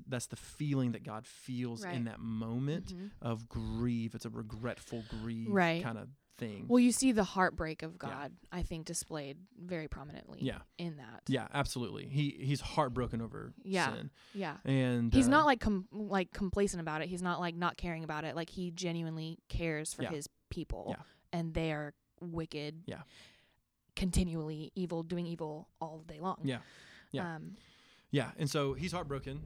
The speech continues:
Speaker 1: And so God realizes he needs to act. And the way that God acts is by flooding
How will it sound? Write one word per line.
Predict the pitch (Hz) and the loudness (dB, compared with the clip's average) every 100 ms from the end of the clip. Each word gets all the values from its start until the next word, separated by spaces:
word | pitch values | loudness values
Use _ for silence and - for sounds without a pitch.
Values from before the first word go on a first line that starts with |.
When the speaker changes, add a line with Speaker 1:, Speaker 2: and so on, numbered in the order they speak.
| - | -8
Speaker 1:
And | 143 135 | -6 -2
so | 135 127 123 - 123 | -2 -2 -4 -6 -4
God | 131 143 139 | -2 0 0
realizes | 139 127 123 123 | 0 0 -4 -4
he | 127 | -2
needs | 127 120 | -2 -4
to | - 127 | -8 -10
act. | 123 - _ _ _ _ _ _ _ - | -10 -12 _ _ _ _ _ _ _ -6
And | 135 123 120 120 | -2 0 0 0
the | 123 | 4
way | 139 | 4
that | 127 | 4
God | 117 | 2
acts | 131 127 - | 2 0 -4
is | 120 | -6
by | 120 | -4
flooding | 110 127 117 113 | -4 -2 0 0